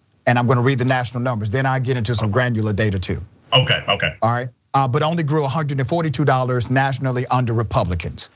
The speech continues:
Speaker 1: The Black unemployment rate fell by a net of seven point nine percent, uh, across the, across, across twenty-six years of Democratic leadership, but it actually went up thirteen point seven percent during twenty-six years of Republican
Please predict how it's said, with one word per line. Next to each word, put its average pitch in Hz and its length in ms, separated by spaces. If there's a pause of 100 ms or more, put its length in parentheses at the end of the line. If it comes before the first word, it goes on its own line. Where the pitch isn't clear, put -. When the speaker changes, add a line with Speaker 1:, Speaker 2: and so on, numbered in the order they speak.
(360)
Speaker 1:
The 131 100
Black 156 260
unemployment 156 500
rate 147 200
fell 147 220
by 131 200
a 113 40
net 143 200
of 117 80
seven 143 280
point 139 200
nine 135 200
percent, 143 420 (880)
uh, 120 280
across 135 440
the, 123 380 (280)
across, 139 460
across 135 320
twenty-six 147 440
years 139 200
of 107 100
Democratic 151 460
leadership, 143 460 (200)
but 156 100
it 165 60
actually 160 280
went 156 200
up - 300
thirteen 156 320
point 139 180
seven 156 300
percent 127 400 (600)
during 139 420
twenty-six 139 440
years 127 280
of 117 220
Republican 110 680